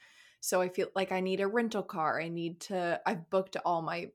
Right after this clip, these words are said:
flights, but now I need, like, the ground transportation. I just reserved my hotel room for this wedding and then your wedding, Gianna. And so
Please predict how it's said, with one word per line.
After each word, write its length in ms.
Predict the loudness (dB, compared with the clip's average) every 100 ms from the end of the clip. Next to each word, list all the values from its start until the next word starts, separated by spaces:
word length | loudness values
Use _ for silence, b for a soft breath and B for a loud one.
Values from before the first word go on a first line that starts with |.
| _ -18
flights, 580 | -6 -2 2 0 -2
but 180 | -2 -2
now 200 | 2 2
I 80 | 0
need, 200 | -4 -6
like, 140 | -6 -4
the 80 |
ground 380 | 0 4 4 2
transportation. 800 | -2 -6 -8 -8 -8 -6 -6 -4
I 80 | -4
just 240 | -4 -4 -2
reserved 560 | -2 0 0 -2 -6 b b b b b 0
my 340 | 2 4 0 -4
hotel 540 | -2 0 0 0 2
room 380 | 2 0 -2 -4
for 320 | 0 2 2 2
this 240 | 2 2
wedding 400 | 0 0 -2 -4
and 140 | -4
then 360 | -2 -2 -4 -8 -14 _ _ 2
your 260 | 4 6
wedding, 440 | 6 4 0 -4 -4
Gianna. 520 | -2 -2 -2 -2 -2
And 160 | -2 -2
so 260 | 0 0